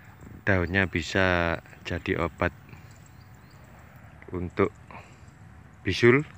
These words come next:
Sedangkan ak-, akarnya ini untuk obat asma, guys. Jadi walaupun ini gulma, tapi bisa juga dimanfaatkan ini,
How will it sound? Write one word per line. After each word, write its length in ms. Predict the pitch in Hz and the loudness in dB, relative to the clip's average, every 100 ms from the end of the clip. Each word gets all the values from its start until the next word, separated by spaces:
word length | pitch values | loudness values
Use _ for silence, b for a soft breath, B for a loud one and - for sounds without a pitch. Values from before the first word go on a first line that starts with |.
| - - - - - - - - | -20 -20 -20 -20 -20 -20 -20 -14
Sedangkan 400 | - 104 95 101 | -2 4 6 6
ak-, 320 | 101 110 - - | 6 6 4 0
akarnya 540 | 107 - 113 113 127 127 | 2 4 4 6 6 8
ini 180 | 139 135 | 6 6
untuk 240 | 127 120 - - B B B B B B B - - | 4 0 -2 -16 B B B B B B B -14 -8
obat 240 | 110 104 - | 2 2 2
asma, 400 | 110 123 101 80 | 0 4 4 4
guys. 240 | 76 - - - - - - - - - - - - - - - - - - - B B B B B - - - - - - - - - - - - - - - - - - - - - - - | 2 -4 -16 -20 -20 -20 -20 -20 -20 -20 -20 -20 -20 -20 -20 -20 -20 -20 -20 -20 B B B B B -20 -20 -20 -20 -20 -20 -20 -20 -20 -20 -20 -20 -20 -20 -20 -20 -20 -20 -20 -20 -20 -20 -6
Jadi 640 | 90 - 113 113 113 107 - - - - | -4 2 6 8 8 6 4 -4 -12 0
walaupun 640 | 95 92 - 120 110 98 - | 2 4 4 2 0 -2 -2
ini 260 | 110 110 - | 0 2 2
gulma, 560 | 101 110 92 78 80 87 | 2 2 2 0 -4 -6
tapi 420 | 85 120 113 - - B B B B B B B B - - | -2 2 2 0 -8 B B B B B B B B -20 -6
bisa 220 | 98 104 | 0 2
juga 240 | 92 92 98 | 2 2 2
dimanfaatkan 720 | 90 90 95 95 - 87 80 | 4 2 4 0 2 0 0
ini, 160 | 76 | -4